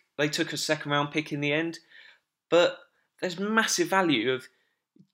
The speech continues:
pick up someone on day three of the N F L draft. I believe every year, unless you've got a youngster that you can believe, you honestly believe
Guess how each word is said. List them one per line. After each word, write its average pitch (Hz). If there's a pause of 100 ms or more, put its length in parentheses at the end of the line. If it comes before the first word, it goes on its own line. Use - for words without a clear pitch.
(440)
pick 226
up 202
someone 151
on 131 (280)
day 135
three 139
of 139
the 147
N 156
F 151
L 165
draft. - (540)
I 170
believe 170 (160)
every 185
year, 117 (280)
unless 180
you've 190
got -
a -
youngster - (220)
that 73
you 147
can 147
believe, 127 (160)
you 151 (180)
honestly 190
believe 139